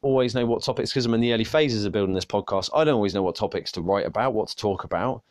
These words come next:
what you guys are getting the most value out of. So just hit me up, you know, just let me know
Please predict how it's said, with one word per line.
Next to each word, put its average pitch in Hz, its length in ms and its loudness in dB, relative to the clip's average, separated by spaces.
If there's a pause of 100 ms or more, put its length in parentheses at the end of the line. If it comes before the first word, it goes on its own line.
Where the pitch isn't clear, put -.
(180)
what 113 160 0
you 113 100 0
guys 101 240 2
are - 20 -2
getting 95 160 0
the 101 60 2
most 101 220 0
value 95 340 0
out 87 140 2
of. 110 180 0 (300)
So - 120 -6
just 175 220 0
hit - 180 0
me 175 140 2
up, 185 220 0
you 104 80 2
know, 101 160 4
just 113 160 0
let 139 180 2
me 156 80 2
know 139 320 4